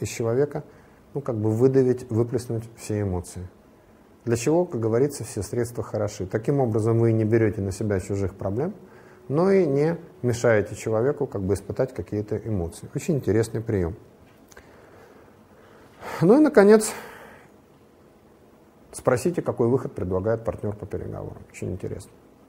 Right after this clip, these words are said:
Да, обычно мы торопимся предлагать что-то сами. Я бы на вашем месте не спешил. Для начала спросите, что человек предлагает, как он хочет, чтобы разрешилась ситуация, что, по его мнению, следует предпринять.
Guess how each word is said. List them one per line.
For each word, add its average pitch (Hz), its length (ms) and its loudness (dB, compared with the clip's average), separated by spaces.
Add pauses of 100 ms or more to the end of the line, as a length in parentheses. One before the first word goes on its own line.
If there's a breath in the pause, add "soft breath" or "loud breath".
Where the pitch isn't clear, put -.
(440)
Да, 143 160 0
обычно 113 340 -2
мы 104 280 -2
торопимся 104 500 -2
предлагать 98 460 0
что-то 98 300 -6
сами. 185 340 -4 (1300 loud breath)
Я 120 160 0
бы 131 120 0
на 104 100 2
вашем 101 260 -2
месте 98 240 -2
не 101 100 -2
спешил. 151 540 -6
Для 120 80 -4
начала 110 320 0
спросите, - 440 -6
что 127 160 -6
человек - 240 -6
предлагает, 90 520 -4
как - 180 -4
он 95 80 -6
хочет, 113 280 -6
чтобы 87 240 -8
разрешилась 90 500 -4
ситуация, 87 520 -10 (460 loud breath)
что, - 280 8
по 156 160 6
его 117 260 8
мнению, 117 480 2
следует 107 540 -2
предпринять. 87 580 -6